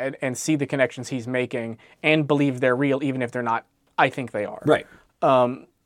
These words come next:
Speaker 1: but stuff like that was, you're right. I think you're right. That she's, she's doing, in this book specifically, she's doing a really good job of,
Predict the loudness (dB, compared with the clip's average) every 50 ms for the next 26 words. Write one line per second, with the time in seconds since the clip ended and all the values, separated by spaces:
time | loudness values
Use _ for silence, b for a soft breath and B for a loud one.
0 | _ _ -12 -12 -2 2 6 6 6 4 2 _ _ _ _ _ -16 0 2 2
1 | 2 4 2 0 2 4 4 4 4 2 0 -2 -2 -2 -2 -4 -8 -14 _ _
2 | _ _ -8 -6 -4 0 2 2 2 2 0 0 -2 -2 -4 -4 -2 0 0 0
3 | 0 -2 -4 -6 -6 -6 -6 -8 -8 -6 -6 -6 -8 -10 -12 -10 -8 -8 -8 -10
4 | -12 _ _ _ _ _ _ _ _ _ _ _ _ _ 2 2 2 2 0 -2
5 | 0 2 4 4 2 2 0 2 2 2 2 2 -4 -12 -10 -2 0 0 2 2
6 | 0 0 -2 -2 -2 b b b b b b b b b b b b -12 -8 -4
7 | -2 0 0 2 0 0 2 4 4 4 4 4 2 2 0 2 2 4 4 6
8 | 6 4 2 0 0 2 2 2 2 0 -4 -8